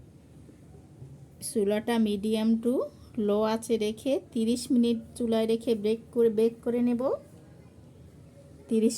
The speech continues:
মিনিট পর ফিরে আসছি। এখানে চুলায় একটা প্যান দিয়ে দিলাম আর এখানে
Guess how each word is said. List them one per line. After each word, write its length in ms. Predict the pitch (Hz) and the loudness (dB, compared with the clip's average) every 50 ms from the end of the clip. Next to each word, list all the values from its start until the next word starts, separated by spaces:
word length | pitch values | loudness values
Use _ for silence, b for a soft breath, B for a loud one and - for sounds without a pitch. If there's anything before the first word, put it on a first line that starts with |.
| - 254 | 2 2
মিনিট 240 | 240 240 240 240 240 - - | 4 4 4 2 0 -4 -4
পর 180 | - 233 254 311 480 453 - - | -4 -4 -2 -2 -4 -8 -10 -6
ফিরে 260 | - 269 220 226 226 226 226 | -4 -2 0 2 2 2 0
আসছি। 300 | 233 233 - - - 294 330 453 - _ _ _ _ - - - - - - - - - | -2 -4 -6 -6 -4 -2 -2 -2 -4 _ _ _ _ -20 -20 -20 -20 -20 -20 -20 -14 -12
এখানে 360 | 214 196 - 254 220 208 214 233 262 - - | -12 -8 -6 -4 -2 0 0 -2 -2 -2 -2
চুলায় 320 | 208 196 196 208 202 202 208 | -2 0 0 0 0 0 -2
একটা 200 | 214 - - 214 220 220 - | -4 -6 -6 -6 -6 -4 -4
প্যান 200 | 208 202 196 196 202 202 | -4 -4 -2 -4 -4 -4
দিয়ে 220 | 202 208 214 208 | -2 -2 -2 -2
দিলাম 340 | 196 214 202 202 208 220 254 311 392 - - - B B B B B B - - - - | 0 -2 -2 -2 -2 0 0 -2 -2 -6 -12 -20 B B B B B B -20 -16 -10 -10
আর 80 | 180 180 190 202 | -6 -6 -6 -4
এখানে 280 | - 269 233 226 220 | -2 0 0 2 2